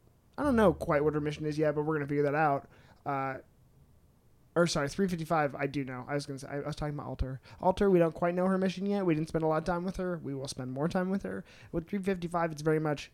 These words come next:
"I have an obligation to my country and to my people," and so I, I hold that very dear, no matter what the circumstances are.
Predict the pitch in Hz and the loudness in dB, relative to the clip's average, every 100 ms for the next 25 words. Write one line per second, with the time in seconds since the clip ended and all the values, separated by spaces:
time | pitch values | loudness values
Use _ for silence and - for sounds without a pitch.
0 | - 156 160 156 151 151 143 147 135 147 | -2 0 2 -2 -2 -2 -2 -4 -4 -2
1 | 165 170 147 139 - 151 151 151 143 147 | -2 -2 -4 -4 -8 -8 -6 -4 -2 -4
2 | 147 147 139 139 135 143 127 127 - - | -2 -2 -2 -6 -8 -6 -4 -6 -10 -20
3 | - - - - 147 135 143 151 151 147 | -20 -20 -20 -4 0 2 0 2 0 2
4 | 143 139 143 143 135 139 135 127 143 147 | -2 0 0 0 -2 -2 -2 -4 -2 0
5 | 143 131 131 123 135 135 127 - 131 123 | 0 -4 -6 -6 -6 -4 -4 -6 -12 -12
6 | 123 - 117 127 117 107 101 | -14 -12 -12 -10 -12 -12 -14